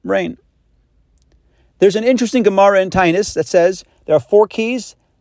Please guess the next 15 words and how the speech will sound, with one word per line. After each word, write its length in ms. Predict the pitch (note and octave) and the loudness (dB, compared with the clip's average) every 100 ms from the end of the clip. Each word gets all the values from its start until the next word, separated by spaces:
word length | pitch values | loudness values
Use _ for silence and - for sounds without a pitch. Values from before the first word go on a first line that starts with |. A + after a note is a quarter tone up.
| _ | _
that 100 | - | -4
Hashem 560 | D#3+ D3+ - A3 G3 F#3 _ _ _ | 0 0 0 0 0 -6 _ _ _
does 140 | D3 | -10
not 260 | C#3+ F#3 D3 | -4 -4 -2
give 200 | E3 D#3+ | -4 -4
to 100 | - | -6
anybody. 460 | C#3+ C3 A2+ F#2+ - _ _ _ _ | -8 -4 -4 -6 -10 _ _ _ _
First 500 | _ - A3 - - _ _ _ | _ 0 0 0 -16 _ _ _
is 180 | C#3 B2 | -16 -12
childbearing. 720 | - F#3 F3+ D#3+ D#3+ D#3 D3+ _ _ - | 2 4 4 2 0 0 -10 _ _ -14
The 80 | |
second 360 | C3+ F#3+ G3 - | -6 0 0 -2
is 140 | D3+ | -10
tchias 300 | - D3+ C3+ | -8 -6 -6
hamesim. 520 | C#3 D#3+ E3 C3 B2 | -4 -4 -4 -8 -12